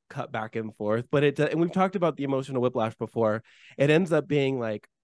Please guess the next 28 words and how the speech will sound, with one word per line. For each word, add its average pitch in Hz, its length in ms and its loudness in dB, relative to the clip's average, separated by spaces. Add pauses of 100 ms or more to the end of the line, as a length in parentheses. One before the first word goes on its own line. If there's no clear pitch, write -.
(140)
really 202 220 2
heavy 196 220 0
moment, 190 360 2 (120)
really 165 220 0
silly 156 240 0
fun 139 220 0
moment, 113 340 -4
back 135 240 -2
and 123 100 -6
forth 123 200 -2
and 123 100 -6
back 127 180 -2
and 123 140 -4
forth. 123 300 2
And 135 80 -2
it 165 120 -4 (100)
<laughs> - 100 0
gets 359 160 -2
a 302 60 -2
little 254 380 -2
exhausting. 185 640 0
I 196 60 -2
mean, 220 160 -2 (260)
it 240 100 -6
does 285 140 2
make 247 160 4
for 202 100 -4
interesting 175 500 -2